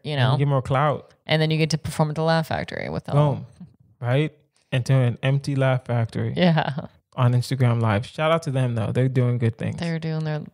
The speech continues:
Speaker 1: thing.
Speaker 2: Would you rather wake up tomorrow not remembering who anyone else is, or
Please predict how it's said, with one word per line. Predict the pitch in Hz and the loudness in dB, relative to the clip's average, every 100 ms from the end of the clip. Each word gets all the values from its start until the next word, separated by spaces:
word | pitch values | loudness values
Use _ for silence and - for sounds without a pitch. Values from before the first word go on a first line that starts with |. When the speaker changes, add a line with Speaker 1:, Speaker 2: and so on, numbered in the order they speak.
| _ | _
Speaker 1:
thing. | - - 151 _ _ _ _ _ _ | -14 -14 -16 _ _ _ _ _ _
Speaker 2:
Would | 139 131 | -2 0
you | 156 | 2
rather | 131 107 117 - - _ _ - | 2 0 -6 -12 -18 _ _ -2
wake | 139 143 | 0 4
up | 165 | 2
tomorrow | - 160 143 139 135 135 127 | 2 -2 0 2 2 2 0
not | 135 135 | 0 2
remembering | 143 143 139 135 135 | 2 0 0 2 2
who | 135 - | 0 2
anyone | 131 135 143 143 | 2 2 2 2
else | 143 - | 2 2
is, | 113 113 117 - - | 2 2 0 -6 -4
or | 147 143 120 117 | 0 2 0 -2